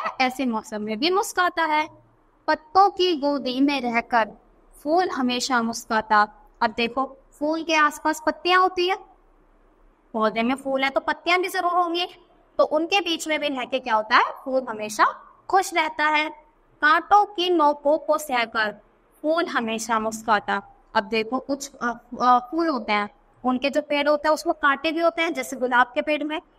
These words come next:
तो कांटों के बीच में भी रहकर उनकी नोकों के जो ऐसे नोक होती है ऐसे, तो जो पॉइंटेड होता है, तो उनकी नोकों को भी वो सहता है, तब भी वो क्या करता रहता है?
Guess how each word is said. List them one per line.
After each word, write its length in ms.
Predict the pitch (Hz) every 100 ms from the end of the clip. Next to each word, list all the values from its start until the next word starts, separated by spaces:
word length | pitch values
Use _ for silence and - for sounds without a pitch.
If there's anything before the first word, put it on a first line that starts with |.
| _
तो 60 | 269
कांटों 420 | 269 277 277 339
के 140 | 349 359
बीच 300 | 294 294 285
में 140 | 294
भी 80 | 277
रहकर 360 | 269 - 262
उनकी 340 | 262 254 262 269
नोकों 420 | 262 254 254 262
के 240 | - 320 - _ _
जो 220 | 214 254 254
ऐसे 240 | 240 240
नोक 240 | 302 277 277
होती 240 | 254 254
है 80 | 508
ऐसे, 220 | 466 240 220 _ -
तो 60 |
जो 120 | 247 262
पॉइंटेड 460 | 277 262 277 262
होता 220 | 233 226
है, 80 | 202 - _ _
तो 60 | 262
उनकी 320 | 254 269 294
नोकों 280 | 277 262 294
को 120 | 285
भी 140 | 285 311
वो 100 | 320
सहता 380 | 320 285 285
है, 80 | 294 523 - - _
तब 60 | 339
भी 200 | 349 381
वो 120 | 359
क्या 180 | 330 269
करता 280 | 247 226 233
रहता 240 | 214
है? 60 | 214